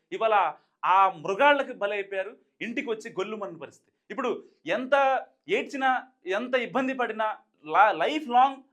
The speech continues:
ఆ రీగ్రెట్ ఫీల్ అనేది, వాళ్ళు వర్జినిటీ కోల్పోయారు,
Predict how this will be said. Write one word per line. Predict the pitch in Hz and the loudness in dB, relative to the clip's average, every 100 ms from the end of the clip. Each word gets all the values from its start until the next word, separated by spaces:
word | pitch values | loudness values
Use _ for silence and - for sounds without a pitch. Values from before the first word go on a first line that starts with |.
| - | 0
ఆ | 175 208 | 4 4
రీగ్రెట్ | - 262 220 277 269 | 2 -6 -2 -2 -4
ఫీల్ | 233 220 | -8 -8
అనేది, | 208 202 208 - _ - | -8 -12 -14 -16 _ 2
వాళ్ళు | 202 233 | 2 2
వర్జినిటీ | 165 170 233 269 269 | -2 -4 -6 -6 -2
కోల్పోయారు, | 254 247 247 240 240 | -2 -2 -2 -2 -4